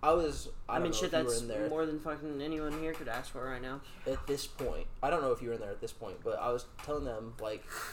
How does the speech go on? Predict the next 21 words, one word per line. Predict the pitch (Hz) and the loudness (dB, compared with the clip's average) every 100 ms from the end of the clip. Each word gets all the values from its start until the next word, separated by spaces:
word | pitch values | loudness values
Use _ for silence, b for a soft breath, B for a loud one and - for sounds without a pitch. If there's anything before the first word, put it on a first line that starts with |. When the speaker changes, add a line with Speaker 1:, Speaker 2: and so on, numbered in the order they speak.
| B - - - | B -16 -12 -2
Speaker 1:
every | 135 147 165 | 0 2 0
couple | - 143 175 | 0 0 2
of | 131 | 0
months | 147 151 | 0 0
I | 123 | 0
just | 131 - - | 0 -4 -2
order, | 131 139 123 | 0 2 2
like, | 92 - - | 0 -2 -12
five | - 120 117 | -8 -6 -6
hundred | 127 120 | -4 0
dollars | 117 120 123 | 2 2 0
in | 120 | -6
shoes | - 123 120 117 - | -6 -6 -6 -8 -10
and | 113 | -6
pay, | - 107 | -4 -2
like, | 95 - | -4 -6
five | - - | -8 -8
hundred | 117 113 | -8 -4
dollars | 117 113 | -4 -4
in | 113 | -4
shipping | 120 117 120 120 | -4 -4 -4 -6